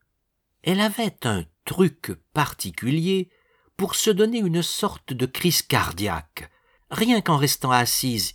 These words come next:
immobile et en retenant son souffle. Depuis longtemps, Jean et sa mère avaient découvert ce stratagème, dont elle jouait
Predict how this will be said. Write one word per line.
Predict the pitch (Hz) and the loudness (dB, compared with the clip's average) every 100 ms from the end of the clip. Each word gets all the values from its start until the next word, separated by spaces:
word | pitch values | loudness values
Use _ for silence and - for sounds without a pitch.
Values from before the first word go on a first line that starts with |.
| - | -12
immobile | - 95 117 165 202 254 233 - - - - - - | -6 -2 2 2 2 0 0 -4 -20 -20 -20 -10 -2
et | 139 | 0
en | 123 | 0
retenant | 95 151 - 151 165 | -2 -4 -2 -4 -2
son | - 107 | -2 -4
souffle. | 95 - 87 - - - - _ _ - _ _ _ _ _ _ - | -4 -4 -6 -10 -18 -20 -20 _ _ -20 _ _ _ _ _ _ -8
Depuis | 92 85 98 | -8 -4 -2
longtemps, | 92 85 - 135 123 90 _ _ _ - | -2 -4 0 0 0 -4 _ _ _ -8
Jean | 95 120 120 104 - | 2 4 4 0 -6
et | 92 | -4
sa | - - | 0 2
mère | 131 151 147 127 - - _ - | 2 2 0 -2 -4 -20 _ -6
avaient | 101 107 | 2 2
découvert | 110 - 107 143 | 2 0 4 4
ce | - 110 | 2 -4
stratagème, | - - - 113 120 127 92 85 - _ _ _ - | -2 -2 0 0 2 0 0 -6 -12 _ _ _ 0
dont | 185 202 | 0 4
elle | 196 170 | 4 4
jouait | 151 226 220 | 4 4 4